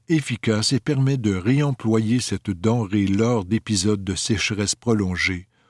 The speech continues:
au jardin comme au balcon. Choisir celui qui vous convient. Un bon récupérateur d'eau de pluie doit être d'une dimension suffisante,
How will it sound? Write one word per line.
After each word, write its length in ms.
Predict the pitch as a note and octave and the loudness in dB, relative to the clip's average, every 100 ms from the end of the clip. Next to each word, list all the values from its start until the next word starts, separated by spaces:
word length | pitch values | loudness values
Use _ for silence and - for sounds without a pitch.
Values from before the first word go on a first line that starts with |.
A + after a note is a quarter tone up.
| _ - | _ 0
au 160 | D3+ | 2
jardin 480 | C3+ A#2+ F2 G#2+ A2 | 4 2 0 0 0
comme 260 | - D3 C#3+ | 0 2 2
au 80 | |
balcon. 540 | B2+ A2 F#2 - G2 F2+ _ _ _ _ _ _ _ _ _ - | 2 0 -2 -6 -8 -8 _ _ _ _ _ _ _ _ _ -6
Choisir 600 | - C#3+ D#3+ C3+ F3+ - | 0 2 2 2 0 0
celui 380 | B2 A2 D3 C#3+ | 0 2 0 -4
qui 200 | - F#2 | -6 -4
vous 220 | A2 D3 | -2 -2
convient. 560 | - G2+ E2+ F2 F2+ - _ _ _ _ - _ C3 | -2 -4 -4 -8 -10 -14 _ _ _ _ -20 _ 0
Un 160 | A#2+ | 2
bon 240 | A2 D#3+ D#3+ | 2 0 2
récupérateur 1000 | D3 C3+ B2 B2+ A#2+ G#2+ - A2+ F#2+ | -2 -2 -6 -2 0 -2 0 -2 -2
d'eau 240 | F#2 B2 C3 | -2 0 0
de 100 | F2 | -4
pluie 440 | - G#2+ A2+ C#3+ | -10 -6 -2 -2
doit 180 | G2+ A2 - | 0 -2 -2
être 340 | C#3 C#3 A2 | -4 -2 -4
d'une 460 | F2 F2+ G2 F#2 F2 | -4 -6 -4 -4 -4
dimension 600 | G#2+ D3 B2+ A2 - C3+ | -4 -2 0 -2 -2 -2
suffisante, 840 | - C3+ - F#2 G2+ F2+ E2+ - | -4 -6 -4 -2 -2 -6 -12 -20